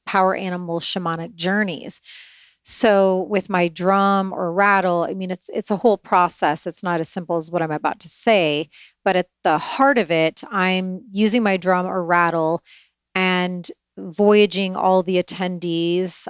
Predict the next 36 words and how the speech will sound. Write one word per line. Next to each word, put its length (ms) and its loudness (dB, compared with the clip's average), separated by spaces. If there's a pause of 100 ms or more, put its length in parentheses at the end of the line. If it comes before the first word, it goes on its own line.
um, 420 -8
which 160 -4
sometimes 460 -2
I've 140 -2
done 160 -4
up 160 -8
to 220 -4 (120)
ten 180 -4
thousand 360 0
people 320 -6
at 80 -8
one 260 -6
time. 580 0 (480)
And 140 -2
I'm 180 -2
guiding 480 2
them 220 -2
into 320 -4
these 560 -4 (120)
other 320 4
realms 800 -2 (680)
to 640 2 (140)
call 260 4
forward. 840 4
Y-, 200 -8
we 100 2
set 240 2
the 80 -4
intention 400 -6
before. 420 -4
So 440 2
it, 180 -2
it 220 2
could 200 4
be 100 -2
your 200 4